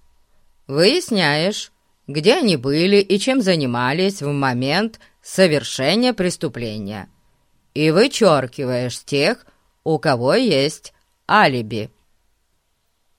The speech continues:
Эрн погрыз кончик карандаша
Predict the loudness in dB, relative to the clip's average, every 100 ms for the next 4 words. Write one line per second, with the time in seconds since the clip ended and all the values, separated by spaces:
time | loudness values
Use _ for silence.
0 | _ _ _ _ -6 -2 0 2 0 0
1 | 0 0 0 0 -2 -4 -4 -4 -4 -8
2 | -4 -4 -4 -4 -6 -6 -4 -4